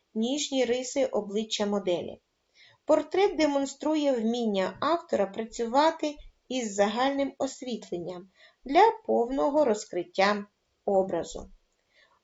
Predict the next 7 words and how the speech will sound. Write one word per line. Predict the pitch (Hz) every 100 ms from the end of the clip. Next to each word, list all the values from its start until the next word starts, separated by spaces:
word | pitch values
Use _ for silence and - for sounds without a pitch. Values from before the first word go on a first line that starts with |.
| -
У | 233
живописі | 208 214 185 254 285 349 -
митець | 247 220 277 330
прагнув | - 247 269 277 285
досягти | 220 226 226 220 - 285
колористичної | 285 247 240 233 240 - 262 269 - 269 262
виразності. | 247 269 233 180 - 180 - -